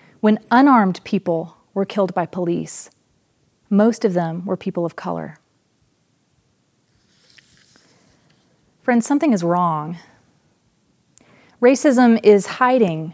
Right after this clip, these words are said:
It's hiding beneath the surface of what feels like normal life.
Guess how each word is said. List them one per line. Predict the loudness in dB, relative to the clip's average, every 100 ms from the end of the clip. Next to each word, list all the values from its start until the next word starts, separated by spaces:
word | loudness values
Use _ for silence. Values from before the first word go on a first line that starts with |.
| _
It's | -14
hiding | -10 -4 2 4 6
beneath | 6 4 2
the | -4
surface | -2 -2 -2 -6 -6 -12 -18 _
of | -4 -2
what | -2
feels | 0 4 4 2
like | -4 -4 -6 _ -6
normal | -2 2 2 2
life. | -2 -4 -4 -6 -10 -18